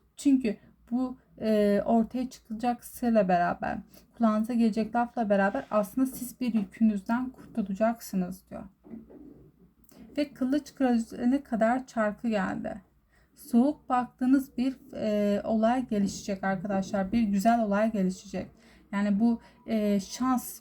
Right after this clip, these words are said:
bir fırsat arkadaşlar. Siz bunun olacağını düşünmüyorsunuz ama olacak diyor kılıç kralı. Ve kılıç ası üzerine araba kartı.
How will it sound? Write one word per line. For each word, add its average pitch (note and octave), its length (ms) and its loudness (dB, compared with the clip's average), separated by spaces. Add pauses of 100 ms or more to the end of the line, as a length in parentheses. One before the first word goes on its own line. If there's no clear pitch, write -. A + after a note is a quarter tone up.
bir A3+ 160 0
fırsat A#3 500 -6
arkadaşlar. G3 600 -4
Siz B3 340 -6
bunun A#3 120 4
olacağını G3+ 560 0
düşünmüyorsunuz C4+ 760 0
ama C#4 280 2 (140)
olacak G#3 720 -2
diyor F#3 220 -4
kılıç - 360 -6
kralı. - 360 -8 (800)
Ve A#3 100 -12
kılıç C4+ 320 -2
ası B3 220 -6
üzerine B3 280 2
araba A3+ 360 0
kartı. G3+ 500 -4